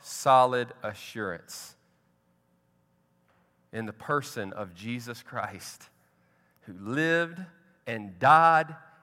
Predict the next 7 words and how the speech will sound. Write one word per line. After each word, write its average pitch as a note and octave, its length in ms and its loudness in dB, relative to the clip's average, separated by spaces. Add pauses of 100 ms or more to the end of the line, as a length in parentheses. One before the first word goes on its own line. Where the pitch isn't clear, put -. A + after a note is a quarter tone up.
(440)
and A#2 180 -6
against D3 580 -4
all E3 360 4
odds C3+ 800 4 (280)
and B2+ 160 -4
against B2 680 -4 (1400)
nature C#3 640 -2